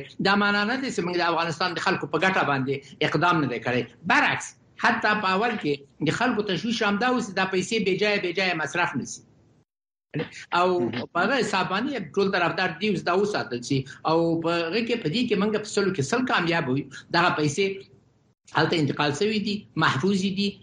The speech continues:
Speaker 1: ګټه څه ده کوي. او، آ، خدای دې وکړي چې حالت نورمال سي، چې بیرته بانک مرکزي، آ، لپاره په صفت د، آ، کاپیتال یا په صفت د سرمایې ول-، د،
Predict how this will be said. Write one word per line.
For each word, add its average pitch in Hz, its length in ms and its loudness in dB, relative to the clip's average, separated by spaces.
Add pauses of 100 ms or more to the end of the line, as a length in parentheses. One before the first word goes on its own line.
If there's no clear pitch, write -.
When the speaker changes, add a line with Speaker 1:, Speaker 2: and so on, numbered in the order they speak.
Speaker 1:
ګټه 185 260 4
څه 143 120 0
ده 151 140 0
کوي. 180 460 0 (160)
او، 151 400 2
آ، 151 260 0
خدای 160 260 0
دې 165 140 -2
وکړي 196 120 -2
چې 202 160 0
حالت 170 360 0
نورمال 185 340 0
سي، 190 220 -8 (140)
چې 160 120 0
بیرته 156 220 0
بانک 143 280 0
مرکزي، 143 500 -2
آ، 165 260 -6
لپاره 143 500 2
په 139 200 -4
صفت 139 420 -2
د، 139 40 4 (360)
آ، 131 360 0
کاپیتال 147 500 0
یا 135 120 0
په - 60 -6
صفت 131 340 -2
د 131 40 -4
سرمایې 135 500 0
ول-، 113 200 -6
د، 117 60 -4